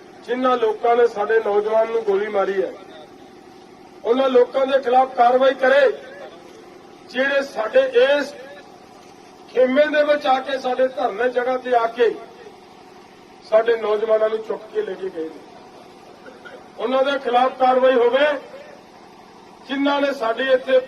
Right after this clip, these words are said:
ਖੜੇ ਵਹੀਕਲਾਂ ਦੀ ਤੋੜ ਭੰਨ ਕੀਤੀ ਹੈ। ਇਹ ਪੰਜਾਬ ਗੌਰਮੈਂਟ ਦੀ ਜ਼ਿੰਮੇਵਾਰੀ ਬਣਦੀ ਹੈ।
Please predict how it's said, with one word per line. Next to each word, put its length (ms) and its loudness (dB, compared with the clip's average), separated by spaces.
ਖੜੇ 240 2
ਵਹੀਕਲਾਂ 500 -4
ਦੀ 120 -6
ਤੋੜ 220 2
ਭੰਨ 260 -2
ਕੀਤੀ 420 -4
ਹੈ। 180 2
ਇਹ 100 2
ਪੰਜਾਬ 420 -2
ਗੌਰਮੈਂਟ 340 -4
ਦੀ 120 -12
ਜ਼ਿੰਮੇਵਾਰੀ 580 -2
ਬਣਦੀ 380 -4
ਹੈ। 100 -4